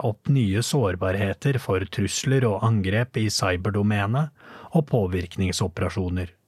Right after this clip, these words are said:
Flere andre brytningsteknologier som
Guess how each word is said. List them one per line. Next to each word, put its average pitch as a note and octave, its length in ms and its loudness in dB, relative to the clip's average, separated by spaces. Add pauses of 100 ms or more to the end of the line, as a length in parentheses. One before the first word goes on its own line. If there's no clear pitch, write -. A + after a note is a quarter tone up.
(600)
Flere G2 380 2
andre G#2+ 480 2
brytningsteknologier A2 1400 0
som G2 240 2